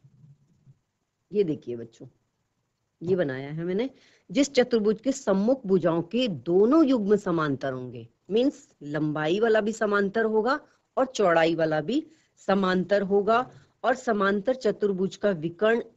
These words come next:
एक दूसरे को समद्विभाजित करते हैं, जैसे आयत और वर्ग में आपको बताया। और समांतर चतुर्भुज के सम्मुख कोण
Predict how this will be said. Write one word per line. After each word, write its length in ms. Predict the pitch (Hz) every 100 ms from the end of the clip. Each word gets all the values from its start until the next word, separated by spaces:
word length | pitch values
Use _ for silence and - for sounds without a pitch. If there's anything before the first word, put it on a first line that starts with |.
| -
एक 280 | 262 285 220
दूसरे 420 | 190 196 - 190
को 200 | 180 254
समद्विभाजित 920 | 262 - 220 220 185 160 156 143 175 -
करते 320 | 147 120 -
हैं, 180 | 127 131 _ _
जैसे 420 | 151 165 160 220 - _ _ _
आयत 400 | 160 160 185 196 -
और 220 | 175 302 -
वर्ग 280 | 170 160 147
में 120 | 160
आपको 280 | 139 127 156
बताया। 460 | 139 131 123 123 127 _ _ _ _ _ _ _
और 200 | 214 277
समांतर 880 | 294 - - _ - 185 190 202 254
चतुर्भुज 640 | 262 220 214 208 196 202 -
के 160 | 262
सम्मुख 600 | 269 - 208 220 247 262 -
कोण 320 | 196 180